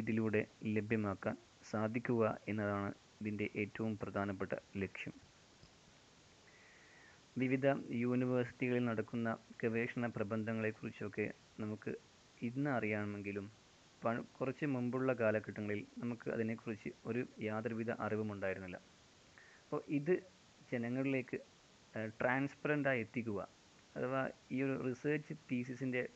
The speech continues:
ഏഹ്, കോപ്പിയടി ഒഴിവാക്കുക എന്നൊരു ലക്ഷ്യവും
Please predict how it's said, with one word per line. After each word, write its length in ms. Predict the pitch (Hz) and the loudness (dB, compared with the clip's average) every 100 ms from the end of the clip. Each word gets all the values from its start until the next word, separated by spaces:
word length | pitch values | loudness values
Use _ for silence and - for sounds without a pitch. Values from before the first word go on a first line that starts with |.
| - - - - | -16 -20 -14 -4
ഏഹ്, 300 | 120 113 113 - - - - - | -2 0 -2 -4 -14 -20 -20 -4
കോപ്പിയടി 580 | 139 135 135 143 127 117 - - 117 | 2 2 4 2 2 0 -6 -8 -6
ഒഴിവാക്കുക 640 | 117 123 123 131 127 123 - | -2 0 0 0 0 0 -2
എന്നൊരു 260 | 113 113 - 110 | -4 -4 -6 -6
ലക്ഷ്യവും 400 | 104 - 131 120 | -6 -4 -6 -4